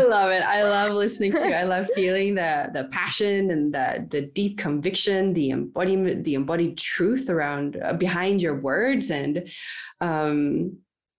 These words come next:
and like I said, I, for one, was really excited when you started working with and talking about photography and selfies in that way.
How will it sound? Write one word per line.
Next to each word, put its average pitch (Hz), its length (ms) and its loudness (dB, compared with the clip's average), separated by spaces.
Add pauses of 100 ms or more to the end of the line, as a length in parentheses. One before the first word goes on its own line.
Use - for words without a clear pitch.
(280)
and 160 440 0
like 202 200 0
I - 20 0
said, 180 340 0
I, 175 140 -2
for 190 160 -2
one, 180 220 0
was 151 200 -2
really 196 520 2
excited 170 440 0
when 147 120 0
you 147 100 0
started 147 420 -2 (280)
working 175 560 0
with 165 300 0
and 139 120 -4
talking 175 320 -2
about 165 240 -2
photography 160 680 -2
and 151 100 -2
selfies 156 400 -4
in 147 140 0
that 139 200 -4
way. 196 440 0